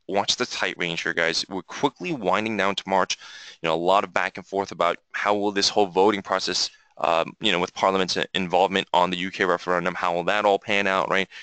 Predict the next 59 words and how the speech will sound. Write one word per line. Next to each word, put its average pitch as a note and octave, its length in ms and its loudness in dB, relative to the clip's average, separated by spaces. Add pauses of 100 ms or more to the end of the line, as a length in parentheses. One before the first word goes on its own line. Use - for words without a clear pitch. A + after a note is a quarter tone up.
(460)
Um, - 220 -2
so B2 120 4
it's - 120 4
gonna D#3+ 160 4
get, C#3 100 -2
really C3+ 160 6
get A#2 160 2
tight G#2+ 240 0
over G2+ 120 0
the F#2 60 -4
next G2 180 -2
couple - 240 -2
of F2 60 -2
days, F#2 200 2
I F2+ 100 2
think, F2+ 260 -4
for F2 400 0
cable, G#2 440 0
for - 120 -6
sterling G2+ 400 0
crosses. F#2 380 2
So F2 240 0 (640)
I'm F2 180 -4
personally, A#2+ 640 2
again, G2+ 200 2
not F#2+ 160 2
a G#2 40 2
recommendation G#2+ 680 0
from G2+ 160 -6
Daily F#2+ 220 4
F F#2 120 -2
X, F#2 140 2
just - 180 -6
my - 120 0
personal F#2 340 -2
views, A2 160 -4
but F2 180 -2 (160)
I F2 140 -2
am A2 140 -4
not F2+ 180 0
touching - 320 -2
anything F2+ 320 -4
sterling. G#2 400 0 (540)
My E2 100 -2
personal G#2 340 0
game A2 140 2
plan. C3 240 0
I A2 60 0
mean, E3 160 4
a F3+ 40 6
nice E3 200 2
tight D#3+ 260 -2
range C3 220 0
here, E3+ 100 0
so G#2 300 2 (640)
if - 180 -16
you - 100 0
guys G#2+ 120 4
are G#2 60 0